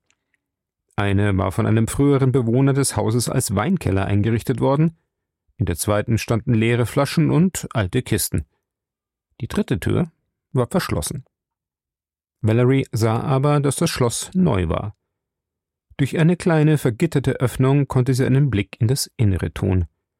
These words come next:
Sie leuchtete mit ihrer Lampe hinein und versuchte zu sehen, welche Schätze wohl in dem Raum enthalten sein mochten. Aber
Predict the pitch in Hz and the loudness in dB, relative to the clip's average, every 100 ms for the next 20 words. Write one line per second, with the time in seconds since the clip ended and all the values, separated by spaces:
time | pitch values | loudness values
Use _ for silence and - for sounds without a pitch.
0 | _ _ _ _ _ - 190 170 98 - | _ _ _ _ _ -2 0 2 0 0
1 | 123 127 131 135 139 120 127 139 135 135 | 0 2 2 2 2 2 2 2 4 4
2 | 113 123 165 180 - - 143 120 170 - | 2 2 2 -2 -2 -2 0 2 0 -2
3 | 202 - 143 98 98 135 131 104 101 139 | -4 0 0 2 2 2 0 -2 -2 0
4 | 190 - - 123 - 107 104 107 113 123 | -4 -2 -4 -4 -2 -2 0 0 2 2
5 | 151 120 92 101 160 165 104 - 90 87 | 2 2 0 0 -2 -2 -4 -2 -2 -2
6 | 98 95 95 - 92 - _ _ _ _ | -2 -2 -4 -4 -4 -6 _ _ _ _
7 | _ _ _ _ 101 101 101 | _ _ _ _ -4 -2 -2